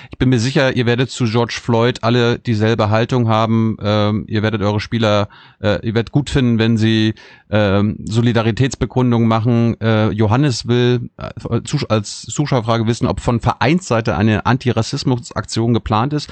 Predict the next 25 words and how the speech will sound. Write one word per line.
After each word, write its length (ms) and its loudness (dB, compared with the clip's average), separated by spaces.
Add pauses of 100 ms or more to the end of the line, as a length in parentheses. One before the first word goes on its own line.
(220)
Aber 180 0
ich 160 -2
würde 160 0
gerne 180 2
aber 100 2
auch 80 0
über 240 0
einen 140 -2
anderen 340 2
Missstand, 720 0 (400)
äh, 340 2
n-, 680 0
noch 380 -4 (100)
sprechen 580 0 (260)
mit 220 0
der 160 4
Homosexualität 1000 0
im 120 -2
Fußball. 640 -4 (400)
Wie 120 0
erklärst 420 0
du 80 2
dir, 440 0 (160)
dass 180 -2
es 260 -2